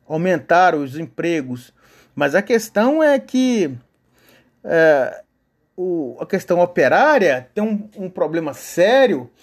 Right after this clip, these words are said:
é a questão da ridicularização que tem uns com os outros e a própria crítica maldosa que uns fazem uns com os outros,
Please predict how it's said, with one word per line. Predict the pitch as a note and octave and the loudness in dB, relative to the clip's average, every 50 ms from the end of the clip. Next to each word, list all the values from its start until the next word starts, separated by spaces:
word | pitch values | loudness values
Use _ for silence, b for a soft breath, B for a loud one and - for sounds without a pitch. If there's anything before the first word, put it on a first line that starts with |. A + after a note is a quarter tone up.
| b b b b b | b b b b b
é | C3 D3+ | -4 -4
a | - | -4
questão | - - F3 F3+ - - - F#3+ G3 G#3+ A#3+ B3+ C4 - - b b b b _ _ b b b b b b b b b b _ | -4 -8 -12 -12 -12 -10 -8 -4 -4 0 0 0 0 -2 -4 b b b b _ _ b b b b b b b b b b _
da | - - - C3+ C#3+ C#3+ C#3+ F3+ F3+ F3+ E3+ E3+ E3 D#3 D3+ D3 C#3 B2+ B2+ | -20 -16 -16 -14 -14 -2 2 4 4 6 6 6 6 6 6 4 4 2 -2
ridicularização | C3 - C#3+ C#3+ D#3+ F#3+ A3 G#3+ - G#3 F3+ E3+ E3 D3+ D3 A#2+ - C3+ C#3 - - - - G#3+ B3 C#4+ C4+ | -2 -4 -4 -4 -4 -8 -10 -8 -8 -4 -2 -2 -2 -2 -4 -6 -8 -8 -8 -8 -12 -6 -2 -2 0 -2 -2
que | G#3 A3 - | -4 -8 -10
tem | - - F#3 F#3 E3+ | -6 -4 -2 -2 -2
uns | E3 F3 E3+ - - | -2 -4 -6 -8 -10
com | - - C#3 B2 | -8 -8 -6 -6
os | A#2 A#2+ | -2 0
outros | F3 A3 C#4 C#4+ C#4 - D4 D4 C4+ - - _ b b b b b b b b b b b - | 2 2 2 2 0 -4 -6 -6 -6 -8 -16 _ b b b b b b b b b b b -12
e | D3 F#3+ G3+ G#3 | -8 -2 2 2
a | F3+ F3+ | 2 2
própria | F#3 - A#3 C#4 C#4 - F4 | 2 0 0 0 2 0 -2
crítica | F4 - - - A#3 C#4+ E4 E4+ E4+ - - G#3 - - E3+ D3+ D3 | -4 -4 -6 0 2 4 4 2 0 -4 -12 -16 -8 -4 -2 -2 -2
maldosa | E3 F#3+ B3 D4 C#4 G3+ C#3+ D3 E3+ G3 A3 A#3+ A3+ F3+ D#3 D3+ | -2 -2 -2 -2 -4 -2 0 2 2 4 4 2 2 0 -2 -8
que | - - F#3+ | -10 -8 -8
uns | A#3 D#4 D#4+ - - | -8 -8 -8 -6 -2
fazem | A3 A3+ A3 G3+ - G#3 | 0 0 0 0 0 -4
uns | G#3+ G#3+ | -8 -8
com | - - G3 E3+ | -8 -8 -8 -8
os | C3 A#2 | -6 -6
outros, | C3 D#3 F#3+ B3+ C4+ - D4+ C#4 - - _ | -4 -2 -2 -2 -4 -6 -10 -12 -12 -16 _